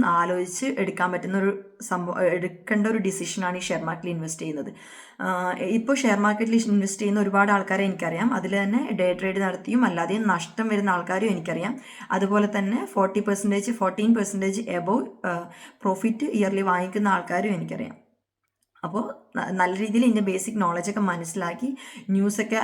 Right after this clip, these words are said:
കൊണ്ട് അപ്ഡേറ്റ്സ് ഒക്കെ എടുത്ത് നല്ല രീതിയിൽ ഇൻവെസ്റ്റ് ചെയ്യുകയാണെങ്കിൽ ബാങ്ക് ഇൻട്രസ്റ്റിനേക്കാളും കൂടുതൽ റിട്ടേൺ കിട്ടുന്ന ഒരു പരിപാടിയാണ് ഈ ഷെയർ മാർക്കറ്റിൽ ഇൻവെസ്റ്റ് ചെയ്യുക എന്ന് പറയുന്നത്.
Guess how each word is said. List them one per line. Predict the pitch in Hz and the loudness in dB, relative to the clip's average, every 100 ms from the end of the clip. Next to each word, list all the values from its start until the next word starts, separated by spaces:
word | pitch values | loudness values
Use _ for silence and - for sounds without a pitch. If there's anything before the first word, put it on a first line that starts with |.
| - | -2
കൊണ്ട് | 190 185 | -6 2
അപ്ഡേറ്റ്സ് | 233 214 - 175 175 - | 4 4 4 -4 -4 -4
ഒക്കെ | 185 202 | -2 -2
എടുത്ത് | 175 - 226 | -2 -2 0
നല്ല | 262 190 175 | 2 2 0
രീതിയിൽ | 185 190 220 | -2 0 0
ഇൻവെസ്റ്റ് | 180 175 - | 0 -4 -2
ചെയ്യുകയാണെങ്കിൽ | 214 170 165 160 262 - - - | -2 -2 -4 -4 -6 -8 -18 -12
ബാങ്ക് | 185 180 190 208 | -2 2 2 2
ഇൻട്രസ്റ്റിനേക്കാളും | 202 185 - 190 180 185 233 233 | 0 -2 -4 -4 0 2 2 2
കൂടുതൽ | 202 180 196 196 269 - 196 | -2 -4 -2 0 0 -2 -4
റിട്ടേൺ | 190 185 185 | -2 -2 -4
കിട്ടുന്ന | 185 - 214 | -6 -4 0
ഒരു | 226 | 2
പരിപാടിയാണ് | 208 185 165 165 175 | 2 0 0 -2 -2
ഈ | 190 | -4
ഷെയർ | - 180 | -4 -4
മാർക്കറ്റിൽ | 160 165 160 170 | -4 -6 -6 -8
ഇൻവെസ്റ്റ് | 165 160 - | -8 -8 -6
ചെയ്യുക | 165 160 | -4 -4
എന്ന് | 160 | -4
പറയുന്നത്. | 156 156 151 | -6 -8 -12